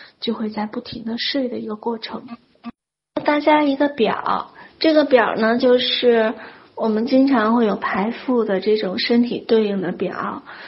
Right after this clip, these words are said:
而我们其实更多的是情绪上的这种比较多一点，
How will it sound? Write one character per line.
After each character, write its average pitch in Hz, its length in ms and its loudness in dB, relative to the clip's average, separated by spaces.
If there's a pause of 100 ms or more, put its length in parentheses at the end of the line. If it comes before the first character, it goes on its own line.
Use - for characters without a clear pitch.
(140)
而 247 180 4
我 247 80 6
们 214 220 0
其 226 160 0
实 220 480 2
更 240 220 2
多 240 180 2
的 226 140 0
是 208 180 -2
情 190 300 -4
绪 - 180 -2
上 226 260 0
的 185 240 -4 (380)
这 220 160 2
种 190 600 -4 (340)
比 208 80 0
较 208 180 2
多 214 300 2
一 196 100 -2
点， 202 440 -6